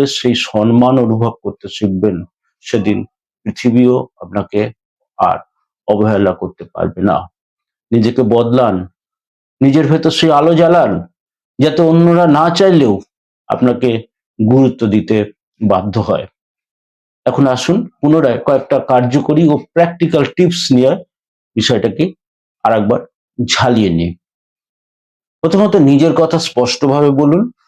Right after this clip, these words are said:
যখনই কথা বলবেন, চোখে চোখ রেখে বলুন। অস্পষ্ট, নরম, দ্বিধাগ্রস্ত ভাবে বা আলগাভাবে কথা বলবেন না, বরং শান্ত, আত্মবিশ্বাসী স্বরে। মানুষ সেই কণ্ঠস্বরকে মনোযোগ দেয়, যেটা নিজের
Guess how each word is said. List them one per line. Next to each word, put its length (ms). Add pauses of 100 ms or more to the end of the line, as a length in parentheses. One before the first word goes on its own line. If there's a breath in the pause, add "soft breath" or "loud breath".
(120)
যখনই 440
কথা 280
বলবেন, 400 (280)
চোখে 260 (120)
চোখ 260
রেখে 240
বলুন। 320 (400 soft breath)
অস্পষ্ট, 640 (420)
নরম, 460 (180)
দ্বিধাগ্রস্ত 640
ভাবে 360
বা 120 (120)
আলগাভাবে 500
কথা 240
বলবেন 400
না, 80 (480)
বরং 260
শান্ত, 460 (280)
আত্মবিশ্বাসী 720
স্বরে। 260 (400 loud breath)
মানুষ 280
সেই 220
কণ্ঠস্বরকে 680
মনোযোগ 480
দেয়, 200 (340)
যেটা 320 (420)
নিজের 360